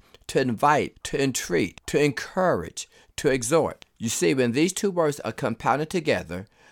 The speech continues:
the new word pictures one who comes alongside someone else, as close as he can get, and then begins to passionately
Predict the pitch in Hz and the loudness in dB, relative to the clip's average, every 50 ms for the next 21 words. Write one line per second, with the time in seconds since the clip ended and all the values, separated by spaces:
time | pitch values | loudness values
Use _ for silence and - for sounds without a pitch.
0 | _ _ - 110 113 120 143 160 170 160 151 139 120 - - - - 170 - - | _ _ -4 -2 0 2 2 2 4 4 4 4 4 2 -2 -2 -2 -2 0 0
1 | 127 110 - 101 95 104 123 135 147 165 180 185 - _ _ - - 135 131 - | -2 -2 -2 -4 -2 2 2 2 2 2 -2 -4 -8 _ _ -6 -4 -4 -4 -2
2 | - 160 143 143 135 - - 110 110 113 120 135 156 170 - - 185 165 156 156 | 0 2 2 2 2 0 -2 -2 0 4 4 4 4 2 -2 0 2 2 2 2
3 | - - - 135 131 139 160 175 - - 101 85 80 85 95 - - _ _ _ | 0 0 0 0 0 0 -2 -4 -4 -6 -6 -6 -6 -6 -8 -12 -18 _ _ _
4 | _ - - - _ - 110 110 110 - - - - 151 156 170 185 185 - - | _ -20 -20 -20 _ -2 -2 -2 -2 -2 -6 -4 2 6 6 6 6 4 0 0
5 | 139 156 151 - 151 151 - 185 180 175 160 123 107 92 90 85 - - - - | 0 0 0 -2 -4 -4 -2 -2 -2 -2 -2 -2 -2 -2 -4 -4 -6 -12 -4 -2
6 | 120 117 110 139 151 151 147 151 139 131 143 131 127 - 131 113 - - - - | -2 2 4 6 4 4 4 2 0 0 0 0 0 0 -4 -4 -4 -8 -6 0
7 | 160 165 175 - - - 101 101 101 | 2 2 2 2 -2 -6 -6 -8 -8